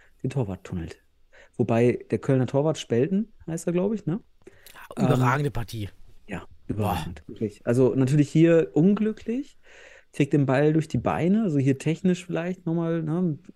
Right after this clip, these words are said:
Speaker 1: auch da noch in der Entwicklung, aber sehr schwer zu sehen, der Ball, denn der Ball geht durch
Speaker 2: Mhm.
Speaker 1: die, die Beine des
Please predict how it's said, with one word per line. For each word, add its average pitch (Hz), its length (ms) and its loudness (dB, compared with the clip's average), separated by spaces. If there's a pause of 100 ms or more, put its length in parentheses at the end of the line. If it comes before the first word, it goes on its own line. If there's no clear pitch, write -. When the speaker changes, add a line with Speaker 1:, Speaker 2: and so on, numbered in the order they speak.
Speaker 1:
auch 117 120 -10
da 120 200 0
noch 147 140 0
in 139 100 0
der 127 100 0
Entwicklung, 131 600 -2 (480)
aber 135 420 -2
sehr 139 340 2
schwer 160 300 -2
zu 160 140 -4
sehen, 147 280 2
der 135 120 2
Ball, 110 280 -2
denn 135 140 -2
der 131 80 2
Ball 127 220 0
geht 127 220 -4
durch 135 200 -2
Speaker 2:
Mhm. 110 40 -10
Speaker 1:
die, 139 280 -2
die 135 120 -4
Beine 143 320 -4
des 135 300 -6